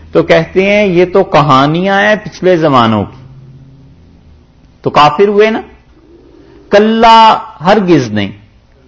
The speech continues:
بل، بلکہ بات یہ ہے کہ رانا علی قلوبہم،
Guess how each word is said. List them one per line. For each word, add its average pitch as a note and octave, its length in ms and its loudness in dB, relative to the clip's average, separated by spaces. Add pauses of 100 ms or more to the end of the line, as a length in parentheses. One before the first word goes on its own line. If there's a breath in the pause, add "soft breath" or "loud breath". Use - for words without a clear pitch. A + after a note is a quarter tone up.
بل، F#3 380 -2 (480)
بلکہ E3 320 2
بات E3 480 0
یہ E3+ 160 2
ہے G3+ 120 2
کہ G#3 100 -2
رانا F3 560 2
علی D#3 120 2 (140)
قلوبہم، A2+ 760 -4